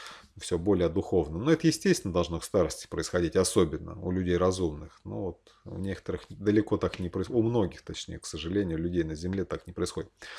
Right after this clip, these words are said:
В определении же Святейшего Синода от двадцатого до второго февраля тысяча девятьсот первого года чётко записано, что Лев Толстой не признаёт загробной жизни. Я вам щ-, вы, вы уже понимаете, откуда я всё это нахапал?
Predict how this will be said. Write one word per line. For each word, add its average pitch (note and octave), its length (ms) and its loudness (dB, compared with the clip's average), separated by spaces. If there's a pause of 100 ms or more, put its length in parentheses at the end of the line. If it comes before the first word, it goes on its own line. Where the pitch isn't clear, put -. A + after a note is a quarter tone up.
(420)
В A2+ 60 4
определении F#3+ 480 10
же F3 140 10
Святейшего F3+ 500 8
Синода F#3 420 10
от C3 60 10
двадцатого D3+ 500 10
до C#3 80 8
второго D3 360 10
февраля C#3 420 10
тысяча A2+ 200 -2
девятьсот A#2+ 260 2
первого C3 240 8
года C#3+ 480 10
чётко G3+ 400 12
записано, D#3+ 420 10
что - 220 8
Лев D#3 160 12
Толстой F3 520 10
не A2+ 140 6
признаёт G#2+ 760 8
загробной F#2 580 2
жизни. D#2+ 460 -2
Я D3+ 180 2
вам D#3+ 80 0
щ-, - 120 -10
вы, C#3 200 -2
вы C3+ 180 4
уже C3 260 8
понимаете, D3 560 0
откуда D#2+ 380 -2
я D2+ 220 0
всё - 200 -6
это - 160 -8
нахапал? E2 480 -4